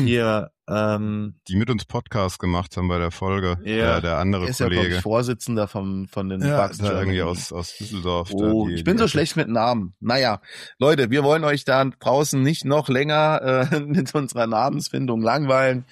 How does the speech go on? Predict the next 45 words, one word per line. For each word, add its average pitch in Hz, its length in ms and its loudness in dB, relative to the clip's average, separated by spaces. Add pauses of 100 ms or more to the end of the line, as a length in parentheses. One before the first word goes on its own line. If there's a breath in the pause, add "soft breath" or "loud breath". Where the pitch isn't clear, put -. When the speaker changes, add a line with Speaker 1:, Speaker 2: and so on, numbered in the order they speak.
(300 loud breath)
Speaker 3:
Ähm, 117 340 2 (120)
ja, 131 220 -2
vielen 208 220 2
Dank, 220 200 2
dass 170 160 -2
ihr 156 100 -2
zugehört 139 540 2
habt. 147 260 2 (400)
Ähm, 123 420 4
wir 127 120 2
melden 175 280 0
uns 156 140 -2
auf 131 100 0
jeden 160 220 -2
Fall 135 420 -2 (460 soft breath)
demnächst 131 480 -2
wieder, 147 300 2
vielleicht 123 460 -2
dann 127 140 2
nach 120 200 -2
Runde 127 240 0
zwei, 117 280 -2
drei 127 400 0
oder 120 320 2
direkt 113 480 -8
oder 110 260 -2
nach 135 240 -2
dem 131 140 -4
Draft. 123 380 -2 (380)
Das 113 200 -4
sehen 135 220 2
wir 127 140 2
dann, 120 260 2
das 110 180 -4
müssen 117 180 -8
wir 110 60 -4
schauen, 113 300 -2
wie 127 120 -8
wir, 117 320 -2
wie 120 100 -8
wir 113 100 -4
es 107 100 -10
hier 107 120 -10
zeitlich 110 320 -6
hinbekommen. 117 600 -4